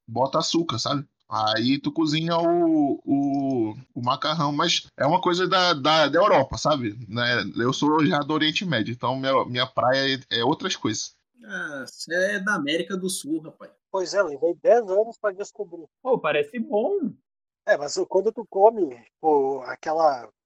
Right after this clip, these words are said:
Speaker 3: acostumado sempre comer massa salgada quando é cozinhada, assim, quando é, é estranho os primeiros pedaços, porque tu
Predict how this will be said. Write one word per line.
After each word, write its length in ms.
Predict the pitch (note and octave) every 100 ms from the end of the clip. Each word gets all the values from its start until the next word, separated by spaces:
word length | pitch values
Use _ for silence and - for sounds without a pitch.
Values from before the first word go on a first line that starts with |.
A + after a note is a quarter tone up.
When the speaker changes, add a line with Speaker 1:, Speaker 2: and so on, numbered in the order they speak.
| -
Speaker 3:
acostumado 460 | D3+ E3+ C#3+ D#3 G#3+
sempre 200 | C#3+ _
comer 200 | D3 C#3+
massa 300 | C#3 C#3 -
salgada 800 | - C#3 C3+ C3+ C#3 B2+ B2 - _
quando 220 | - C3+
é 60 | C#3+
cozinhada, 680 | _ C#3 B2 C3 B2+ G3+ A2
assim, 220 | - G3+
quando 160 | A#2 G2+
é, 80 | - _ _
é 300 | D3 D3+ D#3+
estranho 480 | F#3+ - A3+ A#3 D#3
os 100 | -
primeiros 420 | - C3 D3 D3+
pedaços, 520 | - D3+ B2+ C3+ -
porque 240 | - E3+ -
tu 400 | F#3+ E3+ E3